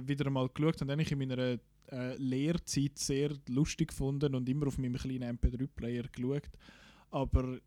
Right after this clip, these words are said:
jetzt kürzlich wieder geschaut und gefunden, ja, auf dem Poster ist der Leslie Nielsen, wo auf dem T-Shirt steht, „With great responsibility comes hot bitches“, was ich sehr <laughs> lustig finde, aber der ganze Film ist überhaupt nicht lustig. Ähm, ja, aber Top Secret ist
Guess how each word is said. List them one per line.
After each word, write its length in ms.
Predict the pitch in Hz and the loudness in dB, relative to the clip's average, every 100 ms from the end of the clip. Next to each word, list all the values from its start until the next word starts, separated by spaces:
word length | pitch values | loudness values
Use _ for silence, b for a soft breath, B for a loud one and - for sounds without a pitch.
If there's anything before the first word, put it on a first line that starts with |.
| _ | _
jetzt 240 | 131 - | -10 -4
kürzlich 320 | - 139 143 143 | 0 0 0 0
wieder 160 | 127 | -2
geschaut 300 | 120 135 147 | 0 2 2
und 60 | 135 | -2
gefunden, 300 | - 123 120 | -4 -6 0
ja, 100 | 160 | 2
auf 100 | 190 | 2
dem 100 | 160 | 4
Poster 440 | - 170 202 - 160 | 6 6 4 0 -2
ist 120 | - | -2
der 80 | 147 | 0
Leslie 340 | 147 147 151 | 0 2 0
Nielsen, 480 | 147 180 196 - 170 | 2 2 2 2 2
wo 180 | 151 147 | 4 4
auf 80 | 143 | 2
dem 180 | 147 - | -2 0
T-Shirt 380 | 170 160 151 | 0 2 0
steht, 300 | - 151 139 | 0 0 2
„With 180 | 143 143 - | 2 0 0
great 240 | 135 143 - _ 170 | 0 0 -4 _ -4
responsibility 840 | 143 - 135 139 139 147 139 139 | -2 0 0 0 0 0 0 -4
comes 340 | - 131 131 | -4 -4 -2
hot 180 | 131 135 | -4 -2
bitches“, 480 | - 165 - 185 - B B B B | -2 -2 0 -2 -2 B B B B
was 160 | 131 | -4
ich 100 | 135 | -4
sehr 180 | - 147 | 0 0
<laughs> 0 | |
lustig 420 | 165 175 - 165 | 2 2 2 -2
finde, 200 | - 156 | -2 -4
aber 80 | 127 | -2
der 80 | 131 | -4
ganze 240 | 131 135 | -4 -4
Film 220 | - 135 113 | -4 -4 0
ist 100 | - | 2
überhaupt 420 | - - 117 - | 2 0 -8 -6
nicht 140 | 123 | -6
lustig. 420 | 117 127 - 123 113 B B B B - | -4 -6 -6 -10 -12 B B B B -10
Ähm, 500 | 123 127 123 120 117 - - | -4 -2 0 -2 -4 -8 -8
ja, 260 | 110 110 - | -6 -6 0
aber 320 | 175 202 202 - | 6 8 6 4
Top 240 | - 143 | 2 2
Secret 480 | - 147 160 139 135 | 2 0 2 0 -2
ist 180 | 131 - | -6 -12